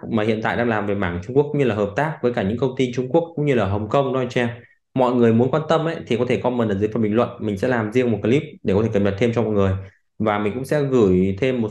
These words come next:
số các list danh sách đó trên nền tảng của Telegram anh chị em nhé. Ok, và ở cuối clip thì mình sẽ bổ sung thêm cho mọi người một đồng coin nữa đang, đang gọi là đang mập mờ có tin đó anh chị em, đó là đồng S T G nhé. S T G thì con này mình đã cập nhật cho mọi người rồi và thậm chí cũng cho mọi người tham gia vào lệnh, ờ, D J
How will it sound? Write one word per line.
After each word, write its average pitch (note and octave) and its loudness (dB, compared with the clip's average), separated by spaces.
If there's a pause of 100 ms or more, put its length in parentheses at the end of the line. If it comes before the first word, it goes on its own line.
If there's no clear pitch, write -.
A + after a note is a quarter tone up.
số G#2+ 0
các D3 -2
list F3+ 2
danh C3+ 0
sách D3 -4
đó A2+ 0
trên B2+ 0
nền A#2 2
tảng F#2+ 0
của F2+ 0
Telegram A#2 2
anh A2+ -2
chị A#2 0
em A2+ 0
nhé. C3+ 0 (520)
Ok, C#3 0 (260)
và G#2+ 0
ở F#2+ -4
cuối A#2+ 2
clip D#3 0
thì - 0
mình G#2 -2
sẽ C#3+ -2
bổ G#2+ 2
sung B2 -2
thêm B2+ 0
cho B2+ -2
mọi A#2 -2
người G#2+ 0
một G#2 -2
đồng A2 0
coin A2+ 0
nữa C3+ 0
đang, A#2+ -2
đang A#2+ -2
gọi - 2
là A2+ 0
đang A#2+ 2
mập G#2+ -2
mờ G#2 4
có A2+ 0
tin C#3+ 2
đó C3 -2
anh B2+ -2
chị C3 -2
em, B2 -4
đó G#2 2
là A#2 2
đồng G#2+ -2
S C3 -2
T A2 0
G A2 0 (200)
nhé. B2+ -2 (440)
S C#3 0
T B2 0
G A#2 -2 (160)
thì G#2+ 2
con A2+ 0
này G#2 0
mình G2 0
đã A#2+ 0
cập B2 -2
nhật G2+ -2
cho A#2+ 0
mọi G#2+ 2
người G2 2
rồi F#2+ 2
và F#2+ 0
thậm G2 -2
chí G#2 -4
cũng A#2+ -4
cho B2 0
mọi A2 0
người G2+ 2
tham A2 -2
gia A2 0
vào G2 0
lệnh, G2 -2
ờ, F2+ -2
D A2+ 0
J A2+ 2